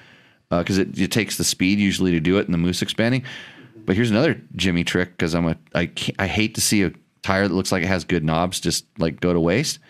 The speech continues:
So I will take that tire. This is, don't do this at home. Don't ever, don't even do this 'cause I'm, but I did it one, maybe more than once.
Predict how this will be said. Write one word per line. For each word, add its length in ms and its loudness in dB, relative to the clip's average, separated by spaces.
So 340 0
I 80 2
will 160 2
take 340 -2
that 140 0
tire. 140 0
This 200 0
is, 120 0
don't 380 2
do 160 4
this 200 2
at 60 -2
home. 240 0
Don't 240 2
ever, 260 2
don't 260 2
even 340 2
do 140 4
this 260 0
'cause 200 -2
I'm, 220 0
but 260 -2
I 120 2
did 320 2
it 80 -6
one, 220 0
maybe 380 0
more 160 0
than 120 0
once. 200 -2